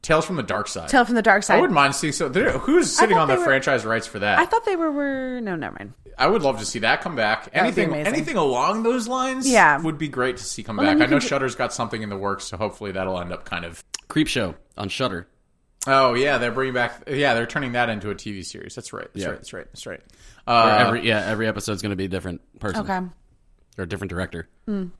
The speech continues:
Speaker 2: yeah.
Speaker 1: I'm
Speaker 2: That's
Speaker 1: excited for that to come. I guess
Speaker 2: Yeah.
Speaker 1: that'll end up taking the place,
Speaker 2: Yes.
Speaker 1: and they're just gonna call it Creepshow instead. So
Speaker 2: Yeah.
Speaker 1: hopefully that'll kind of fill the void. But honestly, like, I'd st-, I, I miss, I miss the Creep Keeper or Crypt Keeper. I miss, like,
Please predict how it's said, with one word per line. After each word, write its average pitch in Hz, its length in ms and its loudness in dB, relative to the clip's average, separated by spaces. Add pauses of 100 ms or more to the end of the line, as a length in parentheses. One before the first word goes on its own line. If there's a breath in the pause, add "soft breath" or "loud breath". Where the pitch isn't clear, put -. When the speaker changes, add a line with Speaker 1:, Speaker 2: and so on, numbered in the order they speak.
(100)
Speaker 2:
yeah. 175 240 0
Speaker 1:
I'm 170 120 4
Speaker 2:
That's 226 80 4
Speaker 1:
excited 202 320 4
for 160 60 0
that 156 160 4
to - 60 -12
come. 151 280 0
I 139 80 -4
guess 175 120 6
Speaker 2:
Yeah. 247 100 8
Speaker 1:
that'll 160 260 4
end 143 120 0
up 139 140 0
taking 135 280 -4
the 120 60 -4
place, 120 360 -2
Speaker 2:
Yes. 165 260 0
Speaker 1:
and 127 80 -4
they're 123 100 0
just 120 160 -6
gonna 120 140 -6
call 117 200 2
it 110 80 -4
Creepshow 113 440 -4
instead. 107 580 -2
So 107 220 -4
Speaker 2:
Yeah. 104 140 2
Speaker 1:
hopefully 120 200 0
that'll 113 200 0
kind 113 180 0
of 104 60 -4
fill 113 200 -2
the 104 60 -2
void. 104 320 -2
But 127 120 2
honestly, 214 440 2
like, 165 180 0
I'd 165 140 0
st-, 165 180 -4
I, 175 240 2
I 208 40 2
miss, - 340 -2
I 147 80 2
miss 180 220 -2
the 131 160 -6
Creep - 380 -12
Keeper 160 520 -8
or 147 100 -4
Crypt - 280 -6
Keeper. 151 440 -4
I 117 100 -4
miss, 113 340 -6
like, 98 340 -4